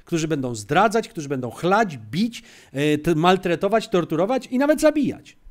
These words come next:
Ale czy to jest powód do tego, żebyśmy my rezygnowali całkowicie z miłości w życiu? No nie. To po prostu trzeba się właśnie nauczyć,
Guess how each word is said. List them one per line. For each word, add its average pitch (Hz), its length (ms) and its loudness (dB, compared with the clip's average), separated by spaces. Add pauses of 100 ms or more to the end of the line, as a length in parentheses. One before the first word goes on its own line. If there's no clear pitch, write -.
(760)
Ale 185 200 2
czy 185 160 -8
to 240 120 4
jest 339 260 0
powód 208 400 2
do 220 120 2
tego, 180 520 0 (400)
żebyśmy 190 400 -2
my 214 160 4
rezygnowali 220 580 2
całkowicie 185 460 2
z 143 60 -2
miłości 147 500 2
w 117 40 -8
życiu? 117 520 -4
No 165 160 -2
nie. 311 540 -2 (200)
To 147 100 -8
po 202 100 -2
prostu 233 280 -2
trzeba 226 220 0
się 226 140 -4
właśnie 202 320 -2
nauczyć, 240 960 -2